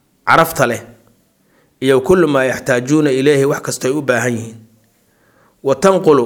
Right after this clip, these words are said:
waxay magaalada haddana ka qaadi jirtay, maa yafdalu, maa yafdulu, wixii ka soo hadha, can xaajaatihim, baahidooda wixii ka soo hadha oo, mimmaa yuntijuunahu, waxa iyagu soo saaraana.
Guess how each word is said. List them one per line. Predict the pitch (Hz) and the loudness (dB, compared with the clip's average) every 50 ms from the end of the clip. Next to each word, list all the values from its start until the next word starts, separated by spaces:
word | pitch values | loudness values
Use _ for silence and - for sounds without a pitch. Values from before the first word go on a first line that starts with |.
| - - - - - _ _ _ | -2 -8 -12 -20 -20 _ _ _
waxay | - 127 - 151 | -6 -2 -2 0
magaalada | 143 143 135 135 135 147 170 180 170 143 | 0 2 2 2 2 4 4 2 2 0
haddana | 143 139 156 156 165 160 | -2 -4 -2 -2 -2 -2
ka | 170 175 | -2 -2
qaadi | 180 160 160 160 156 135 | 2 2 2 2 2 0
jirtay, | 120 123 117 - - 113 107 - - _ _ _ _ _ _ _ _ _ _ _ _ _ _ _ | -2 -4 -6 -6 -10 -12 -12 -12 -20 _ _ _ _ _ _ _ _ _ _ _ _ _ _ _
maa | - 131 135 135 131 | -4 -2 0 0 2
yafdalu, | 135 151 170 160 143 139 131 131 120 120 120 110 95 - - - | 2 0 0 0 -4 -4 -2 0 0 0 -2 -4 -8 -10 -14 -10
maa | 123 131 135 131 135 | -4 -2 -2 0 0
yafdulu, | 156 175 156 - 147 135 131 131 127 127 | 0 0 -2 -2 -6 -2 0 2 2 2
wixii | 160 185 - 156 | 2 2 0 0
ka | 131 - 170 | -2 -2 -2
soo | - - 151 131 | 0 0 0 0
hadha, | 120 123 113 110 107 107 107 - - _ _ _ _ _ _ _ _ _ _ _ _ - | 0 -2 -4 -4 -6 -10 -14 -18 -20 _ _ _ _ _ _ _ _ _ _ _ _ -4
can | 147 160 143 | -2 -2 0
xaajaatihim, | 110 139 127 120 120 135 156 160 156 - 160 147 139 127 120 | 0 0 0 0 0 0 0 0 0 -2 -2 -2 -2 -2 -2
baahidooda | 117 120 120 131 160 160 151 143 139 131 139 | -2 -2 0 0 0 0 2 0 0 0 0
wixii | 151 156 160 147 | 0 0 -2 -2
ka | - 170 | -2 -2
soo | - - 147 | -2 0 -2
hadha | 127 127 139 160 165 | 0 0 0 0 0
oo, | 143 123 113 104 101 - - _ _ _ _ _ _ _ _ _ _ _ - | 0 -2 -2 -4 -6 -14 -20 _ _ _ _ _ _ _ _ _ _ _ -4
mimmaa | 143 170 180 170 156 147 143 143 143 | -2 -2 0 0 0 0 0 0 0
yuntijuunahu, | 135 127 127 - 135 127 123 139 160 170 160 143 139 135 143 | 0 -2 -2 -4 -8 -6 -2 0 2 2 2 0 0 0 0
waxa | 151 143 131 127 | 0 0 0 -2
iyagu | 123 139 143 135 120 | -2 0 0 0 0
soo | - - 139 139 | 0 0 0 0
saaraana. | 139 - 127 117 117 117 113 110 107 107 | 0 -2 -2 -2 0 -2 -4 -6 -8 -14